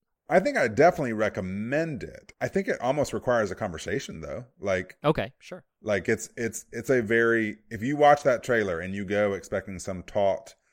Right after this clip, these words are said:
Speaker 1: sort of horror thriller, it might not be what you end up with. And so,
Speaker 2: Yeah.
Speaker 1: like, I recommend it in terms of,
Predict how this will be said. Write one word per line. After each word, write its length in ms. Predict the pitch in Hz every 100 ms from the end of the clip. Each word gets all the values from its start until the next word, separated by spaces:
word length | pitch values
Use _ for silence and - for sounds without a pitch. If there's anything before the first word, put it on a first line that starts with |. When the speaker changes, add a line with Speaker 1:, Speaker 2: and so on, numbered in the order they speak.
| _ _ _ _ _
Speaker 1:
sort 200 | - 101
of 320 | 87 80 - _ _ -
horror 360 | 110 107 98
thriller, 580 | 90 101 101 85 76 69
it 160 | - 107
might 280 | 104 104 104
not 200 | 95 90
be 140 | 92
what 180 | 87 82
you 120 | 82
end 140 | 78 80
up 200 | 107 -
with. 220 | 65 57 _
And 160 | 95 82
so, 160 | 98
Speaker 2:
Yeah. 300 | 87 78 76 69
Speaker 1:
like, 300 | 80 78 - _ -
I 120 | 110
recommend 520 | 113 113 110 98 107
it 120 | 107 104
in 140 | 101
terms 300 | 92 98 87
of, 280 | 87 82 78